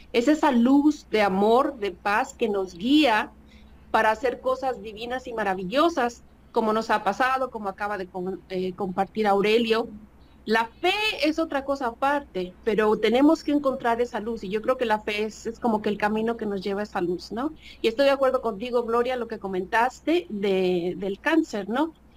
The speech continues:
Si yo me preocupo mucho en estar en, fuera de sincronía, fijándome lo que dijeron, lo que hicieron y todo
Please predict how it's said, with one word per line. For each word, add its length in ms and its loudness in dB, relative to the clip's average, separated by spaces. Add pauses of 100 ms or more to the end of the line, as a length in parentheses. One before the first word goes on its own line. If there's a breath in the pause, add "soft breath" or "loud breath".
(120)
Si 240 -2
yo 160 4
me 120 4
preocupo 520 -4
mucho 800 -2
en 180 -8
estar 400 -4
en, 340 -6 (120)
fuera 260 0
de 80 -8
sincronía, 840 -6 (260 loud breath)
fijándome 720 4
lo 140 0
que 120 -4
dijeron, 480 2
lo 120 -6
que 100 -8
hicieron 440 2
y 60 -8
todo 400 -2